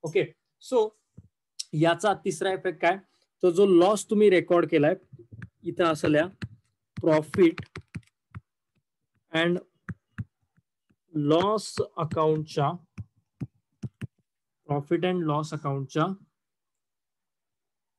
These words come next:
profit and loss अकाउंटच्या goods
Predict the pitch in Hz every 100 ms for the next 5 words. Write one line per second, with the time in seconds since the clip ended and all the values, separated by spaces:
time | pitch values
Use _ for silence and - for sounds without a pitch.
0 | _ _ _ _ _ _ _ _ 311 _
1 | _ _ 359 359 _ _ _ _ _ _
2 | _ _ _ _ _ _ _ 147 147 143
3 | 160 165 165 147 143 151 147 139 135 -
4 | 170 190 _ _ - - _ _ - _
5 | _ _ _ _ 170 214 196 - - -